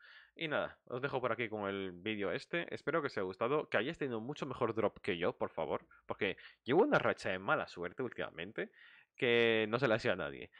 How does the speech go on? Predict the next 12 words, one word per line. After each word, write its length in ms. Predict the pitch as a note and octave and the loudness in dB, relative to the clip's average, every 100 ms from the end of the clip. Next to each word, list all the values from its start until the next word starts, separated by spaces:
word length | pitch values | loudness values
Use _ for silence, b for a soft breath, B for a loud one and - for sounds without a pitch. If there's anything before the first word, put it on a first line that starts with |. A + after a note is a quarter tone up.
| B | B
Y 140 | A#2 | -2
en 80 | B2+ | 0
este 180 | D3 C#3+ | 2 2
caso, 320 | C3+ C#3 D3+ | 2 2 0
pues 220 | A#2 G#2 - | -2 -2 0
ya 100 | G#2+ | 0
veis, 300 | G2 - - | 0 -6 -12
eh, 680 | - A2 G2+ G2 F#2+ F#2 F#2 | -4 0 2 2 2 0 -2
me 160 | F2 A2+ | -2 0
he 40 | |
esforzado 460 | C3 B2+ A#2 A#2 A2 | 2 0 2 4 6
bastante 800 | G2+ - B2 A2 A2 G2+ F#2+ | 4 4 0 0 0 0 0